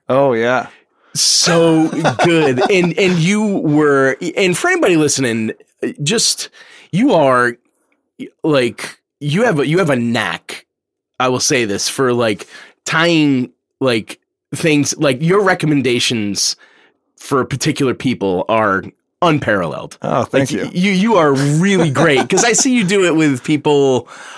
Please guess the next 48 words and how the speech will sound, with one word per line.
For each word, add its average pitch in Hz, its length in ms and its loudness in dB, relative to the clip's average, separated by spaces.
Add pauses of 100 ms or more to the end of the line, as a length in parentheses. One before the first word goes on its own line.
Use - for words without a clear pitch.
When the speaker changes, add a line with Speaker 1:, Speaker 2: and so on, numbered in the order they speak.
(100)
Speaker 2:
all, 220 320 2
I 185 100 2
see 226 180 0
you 208 80 0
do 185 120 2
it 180 40 2
with 151 120 0
people 165 200 -2
all 147 160 4
the 120 60 -4
time, 139 300 0
and 120 60 -2
I'm 123 100 -2
like, 123 200 -2 (200)
"Oh, 220 180 0
yeah, 185 240 -2
that's 165 200 -8
a 151 40 -4
fucking 151 380 -4
perfect - 580 -4
pick 104 180 -6
for - 140 -12
you." 80 240 -8 (360)
So 202 240 0
all 277 280 2
you 226 100 2
listeners, 131 680 0 (120)
give, 180 360 -4 (340)
what 240 220 -2
I, 160 200 0
you 220 120 0
know, 117 260 0
I 214 140 0
got, 139 240 0 (420)
I 202 100 0
got 127 200 0
some 104 260 -6
shit, - 260 -6
but 98 240 -4 (100)
Frost - 400 -2
has 85 140 -10
got - 220 -10
the - 80 -18
shit. - 260 -8
You 123 180 -4
got 120 140 0
the 190 80 -2
shit. - 260 -4